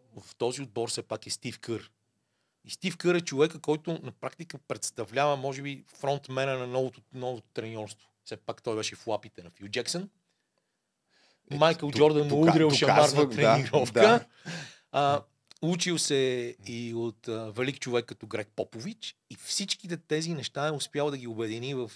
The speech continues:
Speaker 1: а, игровата си практика и да превърне това в един отбор. Аз съм,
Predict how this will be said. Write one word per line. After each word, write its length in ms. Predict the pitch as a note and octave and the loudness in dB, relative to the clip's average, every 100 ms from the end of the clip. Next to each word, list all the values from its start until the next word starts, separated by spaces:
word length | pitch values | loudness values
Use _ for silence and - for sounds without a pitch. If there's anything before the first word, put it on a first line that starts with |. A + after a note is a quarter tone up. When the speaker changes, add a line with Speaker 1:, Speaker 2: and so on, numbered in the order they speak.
| - | -10
Speaker 1:
а, 400 | A2+ A2 A2 A2+ _ _ _ - | -8 -8 -12 -16 _ _ _ -18
игровата 500 | B2+ A#2+ A#2+ B2+ B2 | -8 -6 0 0 0
си 140 | - | -6
практика 580 | - A2+ - - - G#3 - _ _ _ _ | -4 -6 -6 -12 -8 -8 -8 _ _ _ _
и 80 | D3 | -8
да 100 | A#2+ | -8
превърне 520 | - A#2 G#2+ E3 G3 | -6 -10 0 0 0
това 320 | F3+ D#3 D#3+ F#3 | -2 -2 -2 -2
в 100 | - | -8
един 280 | C#3 C#3 E3+ | -10 -6 -6
отбор. 280 | C3+ G#2 C#3+ | -6 -2 -2
Аз 120 | C#3+ | -2
съм, 100 | - | -6